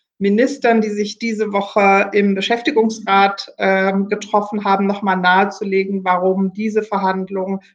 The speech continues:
gerade für die Grenzgänger und mit den geschlossenen Grenzen und all den Problemen so wichtig sind. Das vielleicht im, im Schnelldurchlauf. Also was man sehen kann und was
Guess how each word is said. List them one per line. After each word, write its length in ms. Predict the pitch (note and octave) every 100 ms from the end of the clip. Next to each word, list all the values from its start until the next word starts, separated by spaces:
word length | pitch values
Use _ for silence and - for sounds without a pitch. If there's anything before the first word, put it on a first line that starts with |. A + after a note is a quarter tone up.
| _
gerade 240 | G3 F#3+ F#3+
für 300 | - - G3+
die 180 | F#3+ F#3+
Grenzgänger 800 | - G#3+ A#3+ - G3+ G3+ G3
und 100 | G3+
mit 120 | G#3+ G#3
den 140 | G3+
geschlossenen 640 | G3 - G3+ G#3+ - G#3
Grenzen 440 | G3 F3 F#3+ G3 G3+
und 160 | G3
all 160 | - F#3+
den 220 | G3+ G3
Problemen 680 | - - F#3+ F#3+ F#3 F#3+ - _ _
so 220 | - F3+
wichtig 420 | - - E3+ -
sind. 360 | - F3 - - _ _ _
Das 340 | G#3+ - - _
vielleicht 880 | - G#3 G3+ G3+ G3+ - - - _ _ _ _ _ _ _ _
im, 760 | A3 G#3 G3+ G3 F#3+ F3 - -
im 140 | G#3+ G3+
Schnelldurchlauf. 1080 | - G3+ G#3+ C4+ C4 C4 - A#3 A#3 A3+
Also 240 | G#3 G#3+ A3
was 180 | G#3+ A3+
man 220 | G#3+ G3
sehen 240 | G#3+ C#4
kann 160 | C#4+ A#3+
und 140 | G#3
was 200 | A3 G#3+